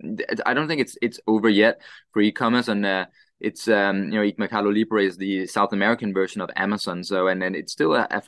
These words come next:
a high growing, uh, you know, high, high growth company. So as you can see here on a little insert on slide eight. So watch that if you're interested in that. I should have highlighted as well in blue,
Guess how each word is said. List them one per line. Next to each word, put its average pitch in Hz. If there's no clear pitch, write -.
a 87
high 117
growing, 107
uh, 67
you 67
know, 90
high, 104
high 113
growth 107
company. 101
So 92
as 90
you 98
can 95
see 101
here 98
on 90
a 87
little 95
insert 101
on 87
slide 90
eight. 101
So 90
watch 123
that 123
if 107
you're 110
interested 107
in 101
that. 110
I 113
should 185
have 160
highlighted 135
as 104
well 123
in 107
blue, 120